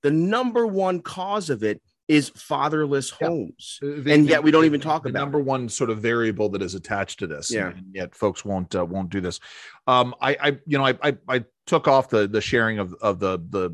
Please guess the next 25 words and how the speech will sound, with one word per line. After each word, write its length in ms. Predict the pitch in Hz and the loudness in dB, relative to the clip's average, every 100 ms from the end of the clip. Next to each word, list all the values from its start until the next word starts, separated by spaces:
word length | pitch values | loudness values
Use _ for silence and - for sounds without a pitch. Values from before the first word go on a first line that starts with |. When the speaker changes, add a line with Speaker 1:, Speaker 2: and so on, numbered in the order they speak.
| 76 | -8
Speaker 2:
decision 360 | 98 - 117 95 | -8 -2 -2 -2
'cause 140 | 107 | -4
I, 60 | 107 | -4
we, 220 | 104 110 | -4 -10
we 200 | 107 110 | -10 -10
can't 260 | - 135 110 | -4 -2 -2
read 200 | 117 107 | -2 0
it 80 | |
on 140 | 104 98 | -2 -2
the 100 | 101 | -2
air. 240 | 98 98 | 0 0
And 340 | 95 95 78 - | -2 -6 -12 -8
Speaker 1:
Sure, 200 | - 127 | -2 0
Speaker 2:
we've 60 | |
Speaker 1:
sure, 100 | 117 | 0
Speaker 2:
got 80 | 101 | 0
Speaker 1:
sure. 100 | - | -2
Speaker 2:
only 120 | 110 | -4
a 40 | 98 | -4
couple 220 | 135 110 | -4 -4
minutes 260 | 113 95 | -6 -4
left 160 | 113 101 | -2 -2
in 60 | 101 | -6
the 80 | |
show. 260 | 92 117 104 | -4 0 0